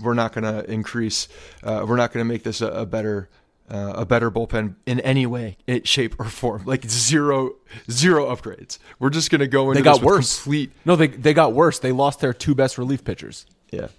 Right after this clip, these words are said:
Speaker 1: it, it's, it's pretty crazy.
Speaker 2: All right, last question, uh, is from Manny Mo. "What do you think about the active roster revision rule regarding eliminating the forty-man roster in September?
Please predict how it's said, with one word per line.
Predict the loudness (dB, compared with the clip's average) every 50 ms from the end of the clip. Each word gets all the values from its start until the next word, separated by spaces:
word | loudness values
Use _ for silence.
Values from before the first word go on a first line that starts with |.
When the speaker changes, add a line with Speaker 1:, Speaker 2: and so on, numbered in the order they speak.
| _ _ _ _ _ -4
Speaker 1:
it, | -4 -4 -2 0
it's, | 0 -2 -2 -4 -8 -6
it's | -6 -4
pretty | -2 -2 -2
crazy. | 0 -2 -2 -4 -4 -8 -12 -12 -14 _ _ _ _ _ _ _ _ _ _ _ _ _ _ _ _ _ _ _ _ _ _ _ _ _ _ _ _ _ _ _
Speaker 2:
All | 0 2 2
right, | 2 2 0 -4 -4 0
last | 2 4 4 4 2 0 -4 -10 -6
question, | 0 2 2 0 0 -4 -4 -2 0 0 0 0 -2 -4 -2
uh, | 0 0 2 2
is | 0 -2
from | -4 -6 -4 -2 -2
Manny | -2 0 0 0 0 0
Mo. | 0 2 2 2 0 0 -4 -8 -12 _ _ _ _ -20 _ _ _ _
"What | 0 2 2 2 2 -2
do | -6 -4
you | -2 -2 -2 -4
think | -4 -2 -2 0 0 0 -2 -2 -2
about | -2 0 2 2 2 2 0 -2 -4
the | -6 -4 -4 -4 -4 -4 -6
active | -6 -6 -6 -2 -2 -2 -2 -2
roster | -6 -4 0 0 0 0 0 -2 -6 -6 -6
revision | -4 -4 -4 -2 -2 -4 -2 -4 -6 -6 -6
rule | -4 -4 -4 -4 -6
regarding | -6 -8 -8 -4 -2 -2 -2 -2 -4 -8
eliminating | -8 -8 -6 -6 -4 -4 -4 -4 -4 -4 -6
the | -8
forty-man | -8 -8 -8 -6 -6 -6 -6 -6 -6 -6
roster | -4 -6 -6 -6 -8 -10 -10
in | -10
September? | -10 -12 -14 -10 -6 -6 -4 -2 0 -2 -2 -4